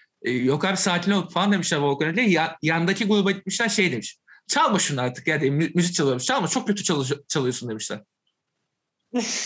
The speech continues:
Speaker 1: Polis geliyor, Max bol bol ya. Bu ne ya? Biz neler yaşıyoruz hakikaten yani?
Speaker 2: Yani gerçekten maksimum olması gereken şeyler bizde. Uf, yani
Speaker 1: Yani.
Speaker 2: ne hallerde.
Speaker 1: Bizde öyle bir şey yapsan,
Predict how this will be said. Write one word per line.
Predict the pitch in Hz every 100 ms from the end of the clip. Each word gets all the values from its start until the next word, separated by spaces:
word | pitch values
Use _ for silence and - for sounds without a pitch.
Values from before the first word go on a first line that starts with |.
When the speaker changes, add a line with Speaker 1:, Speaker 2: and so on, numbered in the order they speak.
| - _ - _ -
Speaker 1:
Polis | 415 392 370
geliyor, | 359 330
Max | 330 330
bol | - 320 302
bol | 254 208
ya. | 180 170
Bu | 302
ne | 359 185
ya? | 139 123 139
Biz | 202 214
neler | 196 233 339
yaşıyoruz | 262 208 170 139
hakikaten | 143 143 127 131
yani? | 120 120 113 127 _ _ _ _
Speaker 2:
Yani | 226 269 285 285 240
gerçekten | 330 349 330 311 311
maksimum | 311 302 302 285
olması | 277 254 262 269
gereken | 254 262 262 233 247 -
şeyler | 247 233 240 240 214
bizde. | 202 196 240 247 262
Uf, | 339 311 466 622 - 202
yani | 202 180 180 170
Speaker 1:
Yani. | 139
Speaker 2:
ne | 233
hallerde. | 233 208 180 175 175 165 - _ 139
Speaker 1:
Bizde | 131 127 208
öyle | 156 165
bir | 165
şey | - 202
yapsan, | 202 196 220 220 -